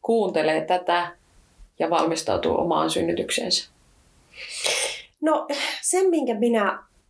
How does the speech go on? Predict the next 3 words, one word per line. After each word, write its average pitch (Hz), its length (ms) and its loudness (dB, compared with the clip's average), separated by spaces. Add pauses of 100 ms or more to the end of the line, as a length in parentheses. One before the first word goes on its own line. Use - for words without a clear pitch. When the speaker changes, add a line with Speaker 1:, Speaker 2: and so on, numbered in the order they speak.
Speaker 2:
opin 190 600 0 (880)
mun 208 320 2
valmistautumisessa, 156 1200 2